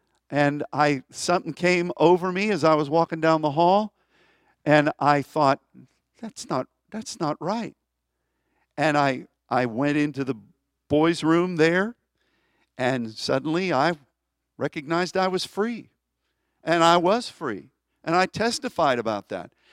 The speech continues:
And that was a wonderful thing. And I give thanks to God every day for that, because that was a dunamis touch from the Lord. And when I went back for the follow-up that they scheduled with me, they said, "We can't find anything. We don't know what happened."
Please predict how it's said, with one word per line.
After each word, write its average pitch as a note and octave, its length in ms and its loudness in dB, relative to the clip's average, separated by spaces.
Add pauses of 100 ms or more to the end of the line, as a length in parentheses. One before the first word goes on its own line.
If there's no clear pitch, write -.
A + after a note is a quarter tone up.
And F3 140 -2
that G#3 160 2
was G3+ 140 -4
a G3+ 40 -2
wonderful G#3+ 460 -2
thing. A#3+ 300 0
And F3 120 2
I F#3+ 80 2
give G3+ 220 -6
thanks G#3 340 -4
to F#3+ 80 -10
God G3+ 460 0 (120)
every G3 320 -6
day G#3 320 0
for G#3 160 -4
that, C#3+ 260 2
because D#3 360 -4
that G3 260 0
was F#3 240 2
a D3 140 0
dunamis D#3+ 760 -4
touch G3 300 2
from F3+ 180 -4
the F3+ 80 0
Lord. G3 460 6 (540)
And D#3 240 0
when D#3+ 160 0
I D#3+ 100 4
went E3 320 -2
back D#3 300 -2
for D#3 180 -2
the B2+ 100 0
follow-up D#3+ 600 0
that D#3 140 -6
they D3+ 160 -2
scheduled E3 460 -4
with E3+ 100 -6
me, G3+ 120 -4
they F#3+ 140 -2
said, D#3 160 -6
"We G3+ 120 -6
can't C#4+ 240 -2
find A3+ 280 0
anything. A3+ 400 -2
We D#3 100 0
don't G3 160 0
know G3 120 -2
what G#3 180 0 (180)
happened." B2+ 420 -2